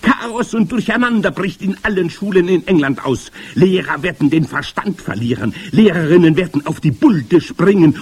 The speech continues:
und die Röcke raffen und Hilfe, Hilfe, Hilfe, schreien.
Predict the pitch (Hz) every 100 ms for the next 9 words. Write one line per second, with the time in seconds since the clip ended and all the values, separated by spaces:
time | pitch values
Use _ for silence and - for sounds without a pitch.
0 | 180 165 220 202 247 - 202 165 175 214
1 | - 165 170 123 - - 302 370 269 -
2 | 175 277 330 254 254 359 370 311 156 143
3 | - 127 151 123 117